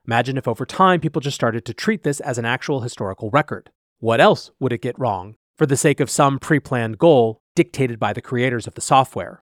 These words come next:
For those, on the other hand, who take Google for simply making good faith efforts to deal with the question of bias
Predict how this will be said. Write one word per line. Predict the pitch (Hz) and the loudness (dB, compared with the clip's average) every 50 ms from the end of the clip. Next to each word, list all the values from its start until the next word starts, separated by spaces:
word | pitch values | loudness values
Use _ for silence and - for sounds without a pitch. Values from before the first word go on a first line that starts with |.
| _ _ _ | _ _ _
For | - 135 | 0 2
those, | 113 127 123 120 113 | 4 4 4 4 2
on | 120 | 0
the | 120 120 | 0 0
other | 104 110 160 147 | 0 0 0 0
hand, | 113 117 92 - - - - _ _ _ - | -2 -2 -8 -8 -12 -20 -20 _ _ _ -8
who | - 135 | -6 -4
take | - 135 120 104 | -2 -2 -2 2
Google | 127 165 175 165 143 | 2 2 2 2 0
for | - 147 120 | -2 -4 -4
simply | - 139 135 139 | -4 -2 -2 -2
making | 143 131 123 - 139 127 | 0 -2 -2 -4 -4 -6
good | 113 104 95 - | -6 -6 -6 -4
faith | 113 104 - | -6 -2 2
efforts | 147 175 - - 175 - - - - _ _ _ - | 2 2 2 0 -6 -8 -10 -18 -18 _ _ _ -4
to | 143 123 | -4 -4
deal | 98 120 120 113 113 | 0 2 2 2 2
with | 113 117 - | 0 -4 -6
the | - | -6
question | - - 113 107 - - 113 | -6 -4 -6 -4 -6 -8 -12
of | 101 87 | -6 -2
bias | - 139 165 165 147 143 143 - - - | 2 2 4 4 2 0 -2 -6 -10 -14